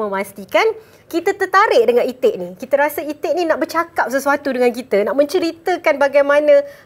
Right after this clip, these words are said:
how was its day. Ah, itu yang menjadikan satu lukisan itu hidup. Penting sekali. Yang kita lihat di sini juga ada elemen-elemen lain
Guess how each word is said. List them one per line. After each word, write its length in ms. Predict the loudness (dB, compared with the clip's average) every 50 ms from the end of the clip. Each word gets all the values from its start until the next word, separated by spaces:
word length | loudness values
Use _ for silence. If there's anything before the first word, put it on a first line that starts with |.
| _ -2
how 240 | 0 2 2 4 4
was 240 | 2 2 2 0 -6 -14 -20 -20 -20 _ _
its 240 | -8 -6 -6 -6 -6
day. 400 | -2 0 2 4 4 2 0 -6 -16 _ _ _ _ _ _ _ _ _ _ _ _ _ _ _
Ah, 160 | -14 -12 -10 -6 -6
itu 320 | -6 -8 -4 -2 -2 0
yang 160 | 2 0 0
menjadikan 480 | 0 -2 -2 -2 -2 -2 -2 -2 -2 -2
satu 240 | -2 -4 -8 -8 -8
lukisan 480 | -10 -10 -10 -12 -12 -10 -10 -10 -10
itu 240 | -10 -10 -8 -6 -6
hidup. 400 | -4 -2 -2 0 2 0 0 0 -6 -14 -20 _ _ _ _ _ _
Penting 400 | -4 -2 -2 -2 0 0 0 0
sekali. 480 | 0 0 0 0 0 0 -2 -6 -6 -6
Yang 240 | -6 -4 -4 -6 -4
kita 140 | -2 -2 -2
lihat 240 | -2 -2 -2 -2 -2
di 140 | -2 -4 -4
sini 260 | -6 -6 -8 -8 -8
juga 320 | -8 -6 -2 0 0 0
ada 240 | 0 -2 0 0 0 0 0
elemen-elemen 800 | -2 -2 -2 -2 -2 -4 -4 -4 -4 -4 -4 -4 -4 -4 -4 -4
lain 400 | -6 -6 -4 -2 0 0 0